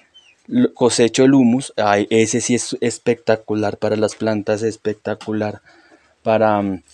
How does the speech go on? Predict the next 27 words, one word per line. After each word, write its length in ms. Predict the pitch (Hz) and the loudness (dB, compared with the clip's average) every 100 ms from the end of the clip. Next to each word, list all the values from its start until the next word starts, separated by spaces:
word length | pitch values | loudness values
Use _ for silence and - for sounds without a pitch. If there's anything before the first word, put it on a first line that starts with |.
| _ - | _ -2
para 180 | 110 | 0
los 200 | 107 104 | 0 -2
prados. 640 | - 110 107 107 107 - - _ _ _ - | -2 2 2 0 -4 -12 -20 _ _ _ -4
Todo 180 | 117 120 | 2 4
lo 140 | 123 | 4
que 100 | 120 | 0
tiene 260 | 110 107 113 | -2 -2 0
que 100 | 123 | 0
ver 160 | 107 | 0
con, 260 | - 113 113 | 0 -4 -4
con 200 | 117 113 | -2 0
abono 280 | 104 101 107 | 0 0 -2
orgánico 460 | 110 117 123 - 113 | -2 -2 -2 0 -2
es 160 | - 101 | -2 -10
fabuloso. 600 | - 117 107 110 104 - - _ - - - | -2 0 2 0 -2 -6 -18 _ -20 -20 -2
En 160 | 120 | 2
mi 120 | 117 110 | 4 4
caso 240 | 120 123 | 2 2
yo 140 | 127 | 0
también 420 | 127 131 131 127 120 | 2 4 4 4 2
voy, 200 | 123 - _ _ | 0 0 _ _
saco, 440 | - 131 - 120 | -2 -2 -2 -4
cuando 280 | 120 117 107 | -2 -2 -2
cosecho, 560 | - 104 90 - 139 147 - _ _ _ _ _ _ _ _ | -4 -4 -4 -4 -8 -8 -20 _ _ _ _ _ _ _ _
aquí 300 | 113 104 113 | -8 -4 -4
salen 340 | - 131 131 135 | 0 0 4 4
unas 340 | 135 135 - | 4 2 -4